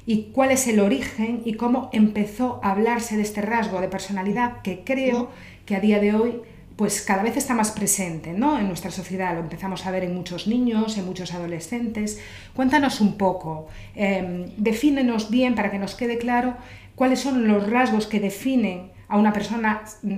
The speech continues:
altamente sensible, pues de simplemente una persona que pueda tener una sensibilidad.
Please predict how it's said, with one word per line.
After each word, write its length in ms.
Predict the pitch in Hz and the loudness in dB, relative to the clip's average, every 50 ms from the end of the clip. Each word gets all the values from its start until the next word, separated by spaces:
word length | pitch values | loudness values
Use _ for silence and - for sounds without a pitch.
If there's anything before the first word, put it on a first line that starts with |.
| - | 0
altamente 440 | - 214 220 220 226 220 226 214 247 247 | 0 2 2 2 2 0 0 0 0 0
sensible, 440 | - 226 214 - 233 220 226 254 | 0 -2 -2 -2 -2 0 0 0
pues 220 | - - 190 156 160 | 0 -2 -4 -6 -6
de 60 | 160 | -8
simplemente 440 | - 175 170 170 190 190 190 190 214 | -8 -8 -6 -6 -4 -4 -2 0 0
una 140 | 214 196 170 | 2 2 0
persona 420 | - 180 170 - 196 202 202 214 | -2 -6 -6 -6 -4 -2 0 0
que 100 | 214 196 | -2 -2
pueda 280 | - 202 202 202 190 - | 0 0 2 2 2 2
tener 300 | - 190 190 202 196 175 | 0 0 2 2 0 0
una 160 | 175 170 165 | -2 -4 -4
sensibilidad. 720 | 160 165 170 160 - 170 165 160 160 165 160 165 160 160 | -6 -6 -8 -8 -8 -8 -8 -8 -8 -8 -8 -8 -10 -10